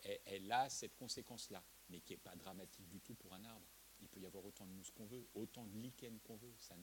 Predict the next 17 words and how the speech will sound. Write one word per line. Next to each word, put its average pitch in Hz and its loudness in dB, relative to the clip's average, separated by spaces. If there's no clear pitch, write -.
ça - -6
ne 92 -4
pose 117 -4
aucun 117 -4
souci. - -6
Ce - -4
qui - 0
est 160 0
un 202 0
petit 185 0
peu 156 2
plus 156 -2
problématique, 117 -2
c'est - -2
le 131 4
lierre. 90 0
Mais - -4